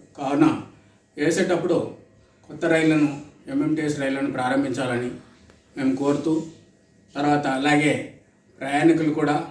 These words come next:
ఇక్కడ అన్ని, ఆ, కోవిడ్ దీంట్లో చెప్పిన అన్న, ఏ స-, దీని ప్రకారంగా, ఆ, నడుచుకోవాలి, డిస్టెన్స్ పాటించాలి, తర్వాత మాస్కులు ధరించి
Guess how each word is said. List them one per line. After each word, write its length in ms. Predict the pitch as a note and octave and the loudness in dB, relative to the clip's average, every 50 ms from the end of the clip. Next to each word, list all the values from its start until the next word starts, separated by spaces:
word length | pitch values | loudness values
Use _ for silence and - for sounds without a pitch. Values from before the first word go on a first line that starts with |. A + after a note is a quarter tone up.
| - - _ _ - | -14 -20 _ _ -16
ఇక్కడ 160 | - C#3+ C3 | -12 -10 -8
అన్ని, 560 | C3 C3+ C3+ C#3 D3 D#3 D3 C3 A#2 G#2 - - - - - - - - - - - - - _ _ _ - | -6 -4 0 2 2 4 2 0 0 -4 -8 -14 -18 -20 -20 -20 -20 -20 -20 -20 -20 -20 -20 _ _ _ -14
ఆ, 360 | C#3+ C3+ C3 B2 A#2+ A#2+ A#2 A2 - - - - - - - - | -10 -8 -4 -2 -2 -2 -2 -4 -8 -12 -20 -20 -20 -20 -18 -8
కోవిడ్ 360 | D#3 D#3+ D#3+ D#3+ D#3+ D3+ D#3 | -4 -2 0 2 2 2 2
దీంట్లో 500 | D3+ D3+ C#3+ C#3+ D#3 D3 C#3+ B2+ A#2+ A#2 - - C#3+ | 2 2 2 2 2 0 0 0 -2 -6 -10 -10 -10
చెప్పిన 240 | C#3+ C#3 D3 C#3 C3 C3 A#2+ A#2+ A#2 - - - - - - _ - - | -8 -4 -2 -2 -2 -2 -2 -4 -8 -10 -14 -20 -20 -20 -20 _ -14 -8
అన్న, 120 | C#3 C#3+ D3 - - - - - - - | -4 -4 -4 -4 -6 -12 -14 -12 -12 -10
ఏ 40 | |
స-, 260 | - - C#3+ - - C#3 | -10 -10 -12 -12 -8 -6
దీని 200 | C3+ C#3 C#3+ C#3 | -2 0 0 0
ప్రకారంగా, 680 | D3 C#3+ C#3+ C#3+ C#3+ C#3 C#3 C3+ C#3 D3 D#3 E3 - - - - - - - - - _ _ _ _ _ _ - - - - | 0 0 0 2 0 0 0 0 0 -2 -2 -4 -8 -12 -18 -20 -20 -20 -20 -20 -20 _ _ _ _ _ _ -20 -20 -14 -10
ఆ, 260 | C3+ C3+ C3 B2+ B2+ B2 - C#3+ | -6 -4 -2 -2 -2 -4 -4 -4
నడుచుకోవాలి, 600 | C#3+ C3+ C3 - - D#3+ D3+ C#3 C3+ D3 D3+ - | -4 -4 -4 -4 -2 0 2 2 2 0 -2 0
డిస్టెన్స్ 440 | - - - - D3+ D#3 D#3 - D3 | -2 -2 0 0 0 0 0 -2 -2
పాటించాలి, 600 | C#3+ B2+ C3+ B2+ B2 B2 C3+ B2 A#2 C3+ D3+ D#3 | -4 -4 -4 -4 -4 -2 -4 -4 -4 -4 -8 -8
తర్వాత 260 | D3 C3+ C3+ C3+ - | -6 -6 -6 -4 -4
మాస్కులు 420 | B2+ C3 B2+ C#3+ D3 - E3+ D3 | -2 -2 -2 -2 -4 -2 -2 -2
ధరించి 600 | C#3+ C#3 C3+ C3+ B2+ - - C#3+ B2 - - - | 0 0 0 0 -2 0 0 0 0 -2 -4 -8